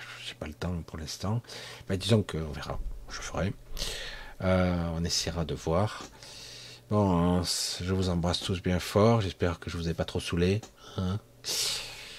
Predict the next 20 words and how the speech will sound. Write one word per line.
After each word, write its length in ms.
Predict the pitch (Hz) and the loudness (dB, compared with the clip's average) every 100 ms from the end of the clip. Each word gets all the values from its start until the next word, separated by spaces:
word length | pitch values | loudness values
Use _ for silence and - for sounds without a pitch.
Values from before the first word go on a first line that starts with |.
| - - - | -18 -8 4
Et 240 | 101 98 | 8 10
on 120 | 95 | 8
se 160 | 92 92 | 4 0
donne 280 | 80 90 87 | -2 -2 0
rendez-vous 380 | 90 87 87 | 2 2 2
mercredi 760 | 87 90 - - 92 87 92 92 | 2 2 0 -4 -4 -2 0 0
à 60 | |
vingt 300 | 82 87 82 | 2 0 0
heures 120 | - - | -4 -2
quinze 460 | 87 90 90 82 | 2 4 2 0
à 40 | 73 | -6
peu 140 | - | -12
près, 340 | - 92 85 | -4 0 2
s'il 240 | 80 - 87 | 0 -4 -8
n'y 60 | |
a 40 | 80 | -10
pas 200 | - 82 | -10 -8
de 100 | - | -8
soucis 400 | - - - - | -8 -6 -6 -6
particuliers, 760 | - - 139 - 71 80 90 | -10 -12 -14 -10 -8 -4 -4